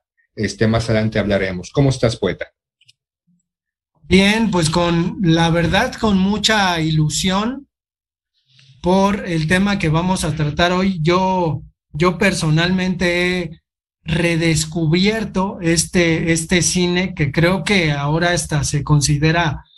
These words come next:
Speaker 2: la época de plata del cine mexicano, ¿no? Que tiene sus, sus bemoles, digo, tiene, tiene trabajos luminosos.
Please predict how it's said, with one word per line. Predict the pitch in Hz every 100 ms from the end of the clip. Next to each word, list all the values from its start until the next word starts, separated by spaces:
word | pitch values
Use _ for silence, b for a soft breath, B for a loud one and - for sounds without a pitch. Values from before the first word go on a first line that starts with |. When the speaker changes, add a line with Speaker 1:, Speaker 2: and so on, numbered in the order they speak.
| b b - -
Speaker 2:
la | 156 160
época | 160 190 160 160 147
de | 147 147
plata | - - 160 185 - 175
del | 151 139
cine | 127 170 170
mexicano, | 165 156 - 151 151 151 135
¿no? | 143 185 247 - _ _ _
Que | 160
tiene | 202 214 220 -
sus, | 202 214 202 - -
sus | - 165 156
bemoles, | 170 180 226 240 220 226 -
digo, | 170 165
tiene, | 165 175 175 165 156
tiene | 160 165 170 165 156 160 156
trabajos | 147 147 165 160 175 156 - - _ _ _ _ _
luminosos. | 160 165 175 170 180 208 214 220 254 - -